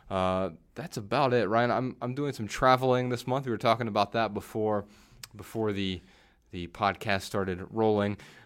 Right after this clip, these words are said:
Uh, I'm headed to Dayton soon. Uh, Los Angeles for a long weekend. That's gonna be fun. Like, Bex and I just have, like, a four-day weekend without Ella, so we're going to be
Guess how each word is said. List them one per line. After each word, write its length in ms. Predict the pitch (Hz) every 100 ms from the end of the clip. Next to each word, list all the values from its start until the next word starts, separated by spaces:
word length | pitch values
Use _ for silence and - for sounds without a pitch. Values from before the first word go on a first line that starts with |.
| -
Uh, 440 | 98 98 95 92
I'm 120 | 80 98
headed 280 | 104 104
to 60 | 92
Dayton 720 | 85 107 107 104 110 104 -
soon. 680 | - 113 107 101 101 101 98 - _ _ _ _ - -
Uh, 180 | 95
Los 260 | 101 110 113
Angeles 400 | 104 113 110 104
for 120 | -
a 60 | 98
long 340 | 98 101 98
weekend. 420 | 98 - 107 101
That's 100 | 95
gonna 160 | - 95
be 140 | 87
fun. 380 | 85 95 87 90
Like, 160 | - 95
Bex 260 | 95 90 -
and 120 | 90
I 180 | 87 85
just 220 | 90 -
have, 280 | 90 82 - _
like, 180 | 90 85 -
a 60 | 85 - _
four-day 400 | - 98 92 92
weekend 500 | 87 90 87 95 92
without 300 | 90 95 90
Ella, 280 | 80 95 113
so 160 | - 92
we're 140 | 87
going 300 | 87 90 90
to 100 | 90
be 300 | 87 87 85